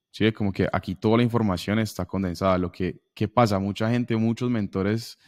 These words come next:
no sé por qué, lo que dicen es, "No, la página de producto tiene que ser tan corta como sea". Realmente no. Entre más información nosotros le demos al cliente, mejor. El cliente decide si quiere leerlo o no. Mucha, el noventa por ciento de las personas no van a leer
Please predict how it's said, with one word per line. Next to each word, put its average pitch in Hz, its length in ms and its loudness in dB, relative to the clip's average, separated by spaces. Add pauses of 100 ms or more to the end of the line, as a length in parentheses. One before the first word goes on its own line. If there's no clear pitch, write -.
(240)
no 110 160 0
sé 110 80 2
por 113 240 -2
qué, 107 320 2 (520)
lo 107 140 0
que - 140 -2
dicen 95 240 2
es, 107 200 -2
"No, 123 160 2
la 98 160 0
página 98 200 -2
de 113 80 -6
producto 107 260 -4
tiene 95 180 -4
que 98 120 -4
ser 101 200 0 (200)
tan 104 180 0
corta 107 320 -4
como 101 260 -6
sea". 85 360 -4 (380)
Realmente 98 800 0 (840)
no. 107 760 2 (1120)
Entre 107 420 0
más 123 520 4
información 139 720 -6
nosotros 117 260 -6
le 123 100 2
demos 101 220 -2
al 110 100 -2
cliente, 107 580 -4
mejor. 90 640 -8 (280)
El 95 160 -2
cliente 117 360 -4
decide 110 480 -2
si 113 160 -6
quiere 95 220 -4
leerlo 92 300 -2
o 90 40 -8
no. 104 180 -6
Mucha, 104 520 -2
el 110 120 0
noventa 110 320 -2
por 127 120 -4
ciento 107 160 -4
de 117 60 -2
las 113 60 -6
personas 101 280 -4
no 104 140 -4
van 101 100 -4
a 110 60 -2
leer 90 300 -4